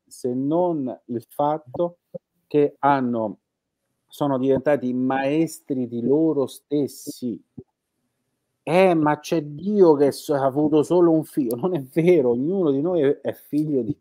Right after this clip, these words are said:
Dio. Lasciate perdere, il cattolicesimo o qualsiasi altra religione che vi dice che solo uno è un pezzo di Dio, noi siamo de-, de-, de-, degli scappati di casa dell'universo.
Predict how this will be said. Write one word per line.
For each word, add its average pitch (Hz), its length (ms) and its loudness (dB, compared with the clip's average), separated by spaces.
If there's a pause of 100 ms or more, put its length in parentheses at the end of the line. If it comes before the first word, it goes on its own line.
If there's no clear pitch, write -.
Dio. 127 580 0 (260)
Lasciate 190 400 0
perdere, 165 420 4
il 139 140 -8
cattolicesimo 175 920 -2
o 135 280 -10
qualsiasi 147 580 0
altra 131 400 0
religione 120 600 -6 (340)
che 131 140 -2
vi 131 160 -4
dice 127 260 -4
che 117 140 -4
solo 156 520 4
uno 160 340 2
è - 20 -2
un 117 100 -8
pezzo 139 380 0
di 127 100 -4
Dio, 139 220 -2
noi 131 160 -4
siamo 113 460 -8 (520)
de-, 110 560 2
de-, 107 220 -6
de-, 110 160 -8 (720)
degli 117 220 -2
scappati 131 640 -2
di 113 120 -8
casa 123 380 0
dell'universo. 110 960 -4